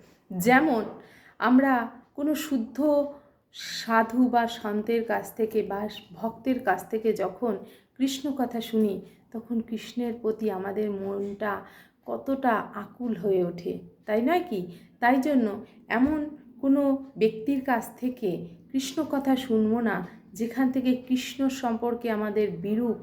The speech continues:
মনোভাব উৎপন্ন হয়। সেখান থেকেই শুনবো, যেখান থেকে আমরা কৃষ্ণের আরও কাছে এগিয়ে যেতে পারবো। তাই কৃষ্ণ কথা কার থেকে শুনছি, এটা কিন্তু খুব গুরুত্বপূর্ণ আমাদের ভক্তিপথে অগ্রসরের জন্য।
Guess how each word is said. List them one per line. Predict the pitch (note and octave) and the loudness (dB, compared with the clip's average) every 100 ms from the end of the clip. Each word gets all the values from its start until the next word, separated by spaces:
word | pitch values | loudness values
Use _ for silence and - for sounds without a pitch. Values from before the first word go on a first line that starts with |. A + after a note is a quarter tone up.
| - F3+ | -8 -4
মনোভাব | G3 G3+ G3+ G3 - | 0 0 -2 -4 -6
উৎপন্ন | F#3 - E3 E3+ | -12 -4 -2 0
হয়। | E3+ E3 D#3+ - - - - - - | 0 -2 -6 -10 -18 -20 -20 -20 -10
সেখান | - B3+ D#4+ D#4+ | -6 0 2 4
থেকেই | F4 E4+ | 4 4
শুনবো, | E4 C#4 C4+ A#3+ G3 | 4 4 4 4 2
যেখান | G#3+ G#3+ A#3 | 0 -2 -6
থেকে | A#3+ A#3+ | -4 -4
আমরা | A3+ A3+ | -2 -2
কৃষ্ণের | A3+ A3 - - A#3 - - - - | -4 -8 -6 0 0 0 -6 -14 -6
আরও | G#3+ A3 | -2 -2
কাছে | A3 F#3+ - - | -2 -6 -6 0
এগিয়ে | A3+ F#3 G3 G3 | 0 2 0 2
যেতে | F#3+ F#3+ | 2 0
পারবো। | F#3 F3+ E3+ E3 - - - - - | -2 -2 -2 -4 -4 -10 -20 -20 -4
তাই | G3+ F#3+ F3+ - - - | 2 2 2 -6 -12 -4
কৃষ্ণ | B3+ - D4 C#4+ | -2 -2 -4 -2
কথা | C#4+ B3+ B3 G#3+ - - - | -2 0 -2 -2 -10 -14 -6
কার | A#3 - | -6 -2
থেকে | C4 C4+ | -2 0
শুনছি, | - C4+ B3+ A#3 | 4 4 4 2
এটা | G#3 | 0
কিন্তু | A3 A#3 A3 A#3 - | -2 -4 -4 -6 -6
খুব | A#3+ - | -6 -2
গুরুত্বপূর্ণ | F#3 F3+ - A3 G#3+ G#3 F3+ E3+ - - - | -2 -2 -2 -2 -2 -2 -2 -4 -8 -12 -6
আমাদের | G#3 G#3+ G#3 - | 0 4 2 2
ভক্তিপথে | A3+ A#3 - C4 A#3+ - G#3 | -4 -2 -4 0 0 0 -2
অগ্রসরের | F#3 F#3 F#3 F#3+ G3+ A3 | -2 -4 -4 -2 -2 -2
জন্য। | - D#3+ D#3+ D#3+ | -4 -4 -4 -8